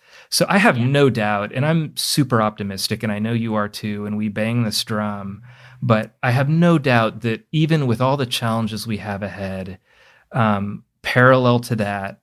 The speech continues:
Speaker 1: are gonna be some real positive good times and good memories. And I certainly wouldn't wanna be, you know, one of those people who can't leave the Bay Area fast enough right now, because I think we're gonna have
Speaker 2: Yeah.
Speaker 1: a really, really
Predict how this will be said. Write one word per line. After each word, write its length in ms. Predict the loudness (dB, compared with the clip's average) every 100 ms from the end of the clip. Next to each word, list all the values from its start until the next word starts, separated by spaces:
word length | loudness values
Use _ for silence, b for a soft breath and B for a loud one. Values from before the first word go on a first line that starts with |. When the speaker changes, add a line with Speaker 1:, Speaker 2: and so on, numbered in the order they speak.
| -6
Speaker 1:
are 120 | -4
gonna 200 | -2 -4
be 160 | -4 -4
some 280 | -2 -2
real 220 | 0 -2 -2
positive 640 | -6 -2 -2 -2 -6 -6
good 240 | -6 -8
times 420 | -8 -12 -10 -8 -8
and 120 | -8
good 220 | -10 -10
memories. 720 | -10 -10 -10 -10 -14 -8 -6 -6 b b b b _
And 400 | 0 0 0 -4
I 140 | 0 2
certainly 960 | 2 0 -2 -2 -2 -2 -4 -6 -8 -8
wouldn't 540 | 0 0 2 -2 -4 -10 _ _ _ _ _ _
wanna 320 | -4 -2 -2
be, 520 | -2 -4 -4 -6 -8
you 100 | -6 -4
know, 80 | -2
one 160 | -2
of 80 | -2
those 180 | -4 -8
people 380 | -4 -4 -2 -4
who 100 | -6
can't 300 | -2 -4 -2
leave 180 | -6
the 80 | -6
Bay 120 | -6
Area 420 | -6 -6 -10 -10 -8
fast 420 | -6 -6 -6 -6
enough 260 | -8 -8
right 200 | -8 -8
now, 200 | -10 -12
because 280 | -12 -4 -2
I 100 | -2
think 240 | -2 -4 -4
we're 80 |
gonna 160 | -6 -8
have 180 | -8 -4
Speaker 2:
Yeah. 160 | -4
Speaker 1:
a 60 | -4
really, 380 | -4 -4 -4 -6
really 560 | -8 -10 -10 -12 -14